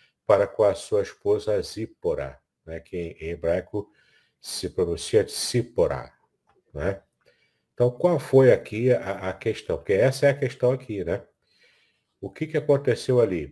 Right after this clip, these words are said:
Porque a esposa de Moisés, a gente lembra que era Zípora. Então, quem era essa mulher cucita? Aqui temos um problema de identidade. Será que o problema que causou essa separação e essa,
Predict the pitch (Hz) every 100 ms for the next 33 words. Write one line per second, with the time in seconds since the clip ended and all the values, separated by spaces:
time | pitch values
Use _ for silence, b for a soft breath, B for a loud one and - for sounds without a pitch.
0 | - 90 - 110 104 101 - 98 90 95
1 | 101 90 113 120 127 135 123 123 143 147
2 | 143 147 - - - - 120 131 - 78
3 | - _ _ _ _ _ _ _ _ _
4 | _ _ - - 151 151 180 180 170 131
5 | 139 131 120 113 104 - - 78 - 76
6 | 117 123 123 127 127 135 - 123 107 113
7 | 110 117 117 - - 98 90 85 - -
8 | _ _ _ _ _ - b b b b
9 | b b b _ - 113 110 135 - 135
10 | 135 123 - 123 113 110 147 131 107 -
11 | 107 - 104 90 82 104 123 98 90 -
12 | 98 90 85 - - 113 - 113 92 -
13 | 110 113 90 87 87 - 92 78 -